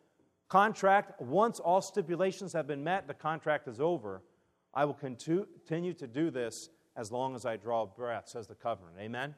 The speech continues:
Look at this. Covenant love is rational compared to irrational.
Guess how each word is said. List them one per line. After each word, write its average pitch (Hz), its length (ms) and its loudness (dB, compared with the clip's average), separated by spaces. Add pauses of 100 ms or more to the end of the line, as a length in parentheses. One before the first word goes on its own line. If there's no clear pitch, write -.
(520)
Look 156 140 -2
at 170 60 2
this. 165 420 0 (380)
Covenant 185 480 6
love 147 360 4 (240)
is 107 120 -12
rational 185 600 0
compared 156 420 -2
to 139 100 -8
irrational. 131 720 -4